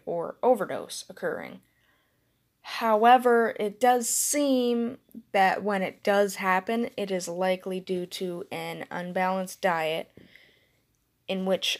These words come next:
I mean it is likely to occur in combination with other vitamin and or mineral imbalances. Make sure you are getting enough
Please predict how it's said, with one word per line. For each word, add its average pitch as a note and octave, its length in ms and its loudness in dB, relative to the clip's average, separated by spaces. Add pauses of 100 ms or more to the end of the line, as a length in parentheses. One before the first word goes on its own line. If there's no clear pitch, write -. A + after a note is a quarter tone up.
I G3 140 -6
mean F3+ 460 -8
it F3+ 180 -10
is F3+ 160 -6
likely F3 400 -4
to - 220 -12
occur - 400 -10
in F3+ 120 -10
combination F3+ 960 -6
with E3+ 420 -6
other F3 560 -2
vitamin E3+ 560 -6
and F3 300 -8 (100)
or D#3 300 -6
mineral D#3 600 -12
imbalances. - 960 -8 (2000)
Make C#4 320 0
sure B3+ 600 2
you G#3+ 520 0
are G#3 160 0
getting G3 280 0
enough F#3 420 -6